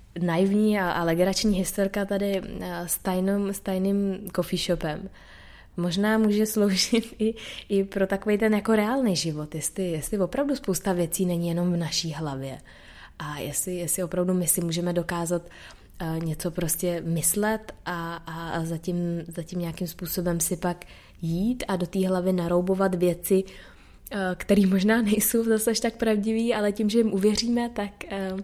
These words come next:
tak ta síla té myšlenky je prostě mnohem silnější než třeba ta realita nebo ta opravdovost. V-, víte, co jsem tím určitě chtěla říct, že jo? <laughs> Že mi rozumíte, i když se do toho trošku motám.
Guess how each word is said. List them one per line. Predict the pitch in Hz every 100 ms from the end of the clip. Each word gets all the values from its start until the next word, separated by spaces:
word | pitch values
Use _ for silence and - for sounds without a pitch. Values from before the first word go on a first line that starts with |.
| - - - - - - -
tak | 208 -
ta | 202
síla | 202 208 202
té | 196
myšlenky | 208 190 - 196 190
je | 190
prostě | 196 175 202
mnohem | 190 185 190
silnější | - 185 180 180 -
než | 190 185
třeba | - - 180 175
ta | 185
realita | 180 180 180 175 151 - - - - -
nebo | 170 165
ta | 165 175
opravdovost. | 165 180 175 156 127 - - - - - - - - - - - -
V-, | 175 170
víte, | 175 190 226
co | -
jsem | - 190
tím | 185 185 160 -
určitě | 185 - 175
chtěla | 160 180 170
říct, | 160 156 -
že | - 190
jo? | 165 135 - - -
<laughs> | 202 - - -
Že | 202 208
mi | 208
rozumíte, | 190 175 160 160 196 - - - - - -
i | -
když | 180
se | -
do | 180
toho | 180 175
trošku | 170 165 -
motám. | 170 156 170 165